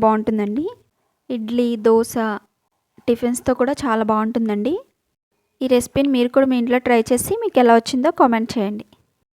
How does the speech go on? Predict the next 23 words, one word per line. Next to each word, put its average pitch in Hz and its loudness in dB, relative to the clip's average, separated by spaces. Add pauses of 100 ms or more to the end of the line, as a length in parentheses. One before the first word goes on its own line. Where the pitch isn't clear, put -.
(1300)
కాకరకాయ 262 0
పల్లీ 247 2
కారాన్ని 240 2
ఎలా - 0
చేయాలో 240 2
చూసేద్దాం 220 0 (100)
రండి. 190 -6 (1300)
ముందుగా 247 0 (120)
కాకరకాయలని 247 2
వాష్ 226 2 (100)
చేసుకుని 254 -2 (500)
ఇలా 240 0
రౌండ్ 233 0
పీసెస్గా 247 -2 (100)
కట్ 233 0
చేసుకుని 254 -2
పక్కన 226 -2
పెట్టుకోవాలండి. 208 -2 (920)
నేను 254 2
ఇక్కడ 262 0 (220)
ముదిరివి 254 4
కాకుండా, 247 2 (120)
లేతవి 262 0